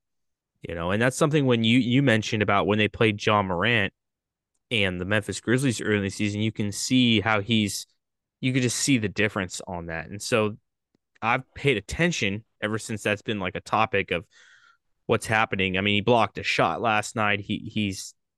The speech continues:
he's got the size and the speed to be an elite on-ball defender. And like you said, the criticisms that people have him, he's gonna have to sustain it over a full eighty-two to really then, for it to become, like,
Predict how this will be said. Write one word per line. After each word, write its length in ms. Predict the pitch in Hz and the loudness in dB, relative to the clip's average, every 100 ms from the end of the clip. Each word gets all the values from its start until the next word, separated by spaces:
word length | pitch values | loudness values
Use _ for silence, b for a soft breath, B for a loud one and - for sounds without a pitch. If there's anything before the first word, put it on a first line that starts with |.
| _ | _
he's 240 | 135 156 143 | 0 2 6
got 240 | 240 247 | 6 6
the 100 | 135 | 2
size 500 | - 135 127 127 117 | 2 4 6 4 2
and 140 | 117 | 0
the 60 | 98 | 0
speed 540 | - - - 120 107 - | -2 -2 2 2 2 -2
to 140 | 90 - | -6 0
be 140 | 120 | 2
an 80 | 113 | 2
elite 340 | 90 101 95 - _ - | 0 -2 -4 -6 _ -4
on-ball 440 | 110 98 95 92 | -4 -2 0 -2
defender. 640 | 90 - 113 107 95 92 b b b b - | -2 0 0 0 -2 -4 b b b b 0
And 100 | 117 | 0
like 100 | 139 | 2
you 60 | |
said, 180 | 135 185 | 2 2
the 80 | 110 | 2
criticisms 680 | - 160 170 120 120 104 110 | 2 0 2 0 0 -2 -2
that 120 | 95 | 0
people 280 | 104 - 101 | 0 2 2
have 180 | 98 | 2
him, 120 | 107 113 | 2 2
he's 180 | 156 | 2
gonna 200 | 156 220 | 2 4
have 180 | 170 160 | 4 2
to 100 | 117 | 0
sustain 460 | - 110 - 113 117 | 0 -2 0 2 2
it 140 | 110 | 4
over 260 | 104 101 90 | 4 4 2
a 60 | |
full 280 | - 123 107 107 | 0 0 2 4
eighty-two 580 | 104 98 - - 98 107 | 2 0 -2 2 2 2
to 140 | 104 | 0
really 320 | 101 104 98 | 2 4 2
then, 280 | 98 98 95 - - | 2 0 -2 -8 -4
for 140 | 104 | -2
it 100 | 98 | -2
to 100 | - | -4
become, 500 | 101 90 - 98 95 | -4 -2 0 0 2
like, 280 | 90 85 | 0 -2